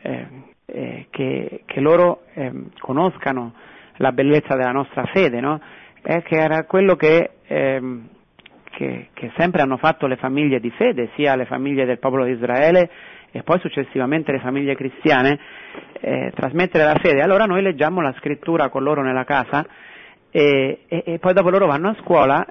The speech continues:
e quando hanno le ore di studio della Torah, eh, le maestre si stupiscono, eh, perché dicono: "Ma come questi bambini che sono cristiani conoscono le scritture ebraiche, eh, meglio dei bambini ebrei?"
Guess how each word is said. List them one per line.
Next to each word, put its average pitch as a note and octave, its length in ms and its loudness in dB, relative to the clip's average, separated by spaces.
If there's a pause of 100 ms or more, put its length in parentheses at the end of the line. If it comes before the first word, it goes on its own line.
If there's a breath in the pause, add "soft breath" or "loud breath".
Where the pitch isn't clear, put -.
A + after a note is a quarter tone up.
e C3+ 200 -6
quando C3+ 1120 2 (100)
hanno B2+ 240 0
le B2 120 -2
ore C3+ 260 4
di B2 340 -2
studio C#3+ 200 2
della A#2+ 220 0
Torah, C#3 340 4 (600)
eh, C#3 580 0
le D3+ 180 -2
maestre E3+ 400 0
si C3 140 -6
stupiscono, D#3 800 -2 (180)
eh, D3+ 180 -6
perché - 280 -8
dicono: C#3 280 -2
"Ma C#3+ 180 -2 (280)
come F3+ 240 -2
questi D#3+ 300 -2
bambini C#3+ 420 0
che C3 140 -6
sono D#3+ 200 0
cristiani D#3 640 0 (580 loud breath)
conoscono F3+ 640 2
le E3 180 2
scritture E3+ 380 2
ebraiche, E3 760 4
eh, C3+ 720 -2
meglio D#3 280 4
dei D#3 100 2
bambini C3 340 -2
ebrei?" D3 380 2